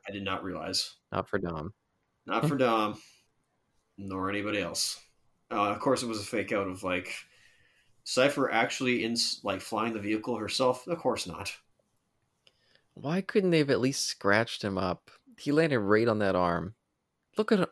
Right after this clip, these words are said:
Speaker 2: oh, that just pisses me off.
Speaker 1: And his <laughs> shirt is barely, like, stained. By the way, I love how Jacob is wearing the black shirt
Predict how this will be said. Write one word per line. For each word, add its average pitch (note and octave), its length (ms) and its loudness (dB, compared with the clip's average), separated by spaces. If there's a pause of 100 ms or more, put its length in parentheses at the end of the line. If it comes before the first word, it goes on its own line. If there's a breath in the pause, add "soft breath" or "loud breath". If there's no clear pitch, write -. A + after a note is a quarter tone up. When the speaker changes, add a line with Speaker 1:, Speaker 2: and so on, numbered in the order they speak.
Speaker 2:
oh, B2+ 380 6
that E2+ 160 0
just - 160 -14 (100)
pisses A2+ 380 -4
me F2 160 -4
off. D#2 260 -2
Speaker 1:
And C#3 220 6
his D3 400 4
<laughs> - 20 -18
shirt C3+ 540 0
is B2 200 0
barely, A2 920 0 (120)
like, F#2+ 280 -6 (180)
stained. G#2 380 0
By A#2 120 4
the A#2 80 0
way, A2 200 2
I G#2 40 2
love A#2 220 0
how A2+ 140 2
Jacob G#2+ 380 -2
is A2+ 140 -2
wearing G#2 180 -2
the G2+ 80 -4
black G2+ 240 0
shirt B2+ 400 2